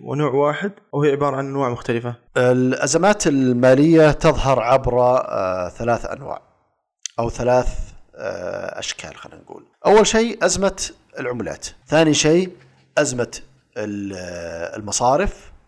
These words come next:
Speaker 2: ثالث شيء أزمات الديون. هذه ثلاث
Speaker 1: ثلاث
Speaker 2: أشكال،
Speaker 1: أشكال هذه.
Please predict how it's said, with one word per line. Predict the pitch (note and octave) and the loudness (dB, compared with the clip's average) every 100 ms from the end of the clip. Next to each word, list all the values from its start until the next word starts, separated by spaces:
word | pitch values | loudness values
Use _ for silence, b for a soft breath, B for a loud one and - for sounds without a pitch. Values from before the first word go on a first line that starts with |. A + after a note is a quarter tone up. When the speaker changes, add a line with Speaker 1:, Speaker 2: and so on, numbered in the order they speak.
| _ | _
Speaker 2:
ثالث | D3 D3 | 4 4
شيء | C#3 D3 D3 D3 | 4 0 0 0
أزمات | A#2+ A#2+ C3+ C3 | -4 -2 -2 -2
الديون. | G2+ F2 D2+ - - | -8 -12 -16 -18 -4
هذه | D3+ D#3 | -2 0
ثلاث | C#3+ D3 D3+ | 0 0 -2
Speaker 1:
ثلاث | - D3 | -2 -4
Speaker 2:
أشكال، | C3+ C3+ | 0 2
Speaker 1:
أشكال | C#3+ E3+ A2 | 2 0 -6
هذه. | F#2+ | -8